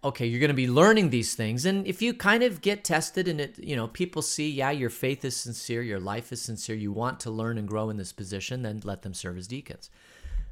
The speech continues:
Uh, what is, what is it here? Verse twelve, "A deacon must be faithful to his wife and must manage his children and his household well.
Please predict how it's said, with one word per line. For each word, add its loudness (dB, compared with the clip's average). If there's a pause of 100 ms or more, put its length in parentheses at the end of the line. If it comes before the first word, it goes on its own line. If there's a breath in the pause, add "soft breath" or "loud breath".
(120 loud breath)
Uh, 2
what 2
is, -2
what -4
is -6
it -8
here? -6
Verse -4
twelve, -4 (340 soft breath)
"A -2
deacon 4
must 2
be 0
faithful 0
to -4
his -2
wife -4
and -4
must -4
manage -4
his -6
children -4
and -6
his -8
household -4
well. -4